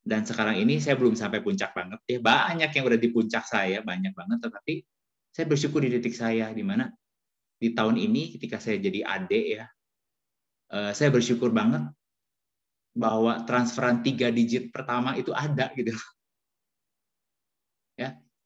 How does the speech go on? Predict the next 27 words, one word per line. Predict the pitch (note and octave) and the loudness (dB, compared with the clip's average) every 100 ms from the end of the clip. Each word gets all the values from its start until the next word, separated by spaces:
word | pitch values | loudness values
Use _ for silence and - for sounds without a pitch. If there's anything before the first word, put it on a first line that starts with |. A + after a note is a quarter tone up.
| - | -4
transfer | A2+ A2+ - A#2 - | 0 0 0 -6 -4
tiga | A2+ A2+ | -2 -2
digit | G2 G#2 - | 0 -4 -4
pertama | A2 G#2+ A2+ | -4 -2 -2
itu | C3 D#3 | -2 -6
ada | D3 - C3 B2+ - | -6 -6 -4 -4 -6
gitu. | - _ _ _ - | -14 _ _ _ -10
Bahwa, | F#2+ A#2 - _ - | -8 -6 -8 _ -14
eh, | G#2 G2 G2 G2 - _ _ _ | -10 -6 -6 -8 -10 _ _ _
wow, | - A2+ - - _ | -8 -8 -10 -16 _
is | - G#2 - | -8 -8 -6
a | G#2 | -6
real | A2+ D3 F3+ | 0 2 2
deal | D3 D#3 F3 D#3+ | 2 4 4 4
gitu. | A2+ G#2+ G2 F#2 _ _ _ _ _ _ _ _ _ _ _ - | 2 0 -4 -8 _ _ _ _ _ _ _ _ _ _ _ -6
Saya | C#3+ | -4
mau | D3 | -2
tanya | C#3+ B2+ C3+ A2+ | -2 -2 0 -2
teman-teman, | G#2+ G2+ G2 G2 G2+ _ _ _ _ _ _ - | -4 -6 -6 -8 -10 _ _ _ _ _ _ -8
kalau | G#2+ G#2+ | -4 -2
buat | G#2+ A2 | -2 0
teman-teman | A2+ A2+ A2+ B2+ | 0 2 0 0
yang | A#2 G2+ | -2 -2
belum | F#2+ | -4
full | F#2+ G#2 - | -6 -12 -14
time, | F2+ D#2+ _ _ _ _ _ - | -18 -20 _ _ _ _ _ -20
ya, | G2+ | -18